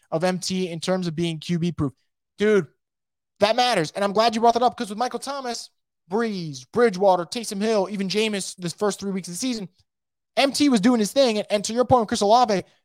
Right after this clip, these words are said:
Chris Olave has been playing with Jameis Winston and Andy Dalton. When you rank quarterbacks around the league, it's not exactly, like,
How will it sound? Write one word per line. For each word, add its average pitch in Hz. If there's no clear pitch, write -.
Chris 262
Olave 311
has 269
been 233
playing 247
with 190
Jameis 220
Winston 220
and 190
Andy 190
Dalton. 175
When 160
you 214
rank 226
quarterbacks 202
around 190
the 165
league, 190
it's -
not 302
exactly, 262
like, 220